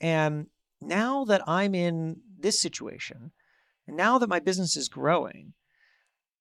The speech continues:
what can I do to help you?" Uh, <sighs> if that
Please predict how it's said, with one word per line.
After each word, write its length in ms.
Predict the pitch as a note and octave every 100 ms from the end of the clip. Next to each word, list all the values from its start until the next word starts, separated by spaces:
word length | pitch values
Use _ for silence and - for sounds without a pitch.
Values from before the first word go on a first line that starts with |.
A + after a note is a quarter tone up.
| _
what 260 | - F3 D#4+
can 120 | G#4+
I 120 | G#4
do 160 | G#3 G3+
to 80 | D#3
help 280 | D3 D3+
you?" 380 | C3+ C3 - A#3 - _ _ _ _ _ _ _ _ _
Uh, 140 | - - _ -
<sighs> 80 | - - - _ _ _ - -
if 120 | A3 -
that 200 | B3+